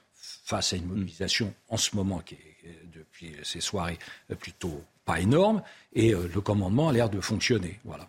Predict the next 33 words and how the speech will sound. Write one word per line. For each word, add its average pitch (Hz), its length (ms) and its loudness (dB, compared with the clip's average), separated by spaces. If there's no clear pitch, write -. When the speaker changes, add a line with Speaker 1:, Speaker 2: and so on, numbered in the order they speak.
Speaker 2:
Bon. - 100 -6
Euh, 101 320 4
je 120 120 0
voulais 139 160 6
vous 143 100 6
faire 139 140 4
écouter 135 300 2
également 117 300 4
Gérald 113 220 2
Darmanin 113 380 2
qui - 140 -8
parle 127 220 2
de 101 100 4
pression 156 580 0
qui 107 200 2
est - 20 6
mise 117 300 4
sur 98 300 -2
lui 139 380 4
par 143 240 4
notamment 120 400 2
les 110 240 2
élus, 143 280 4
euh, 101 260 6
de 98 100 2
la 98 120 2
France 156 300 -2
insoumise. 95 460 0
Écoutons 101 300 -2
le 120 60 0
ministre 117 260 2
de 104 80 2
l'Intérieur. 92 640 -2